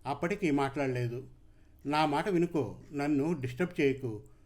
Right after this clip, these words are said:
నువ్వు డిస్టర్బ్ కాకు ప్లీజ్," చెప్పాడు రాఘవ. ఆ వెంబడే, "మనం క్లాస్మేట్స్గా మూవ్ అవుదాం. పద, క్లాస్కు టైమ్ అయిపోతోంది,"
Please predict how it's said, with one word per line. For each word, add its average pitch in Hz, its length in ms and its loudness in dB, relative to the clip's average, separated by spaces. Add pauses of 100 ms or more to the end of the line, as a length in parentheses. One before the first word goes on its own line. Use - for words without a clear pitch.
(200)
నువ్వు 170 320 2
డిస్టర్బ్ - 460 -2
కాకు 139 260 0
ప్లీజ్," 127 400 -2 (540)
చెప్పాడు 151 340 0
రాఘవ. 120 440 -4 (460)
ఆ 151 140 4
వెంబడే, 147 560 0 (440)
"మనం 180 400 6 (460)
క్లాస్మేట్స్గా 170 760 4
మూవ్ 151 220 2
అవుదాం. 127 360 0 (480)
పద, 160 180 6
క్లాస్కు 151 680 0
టైమ్ 151 280 2
అయిపోతోంది," 127 680 -2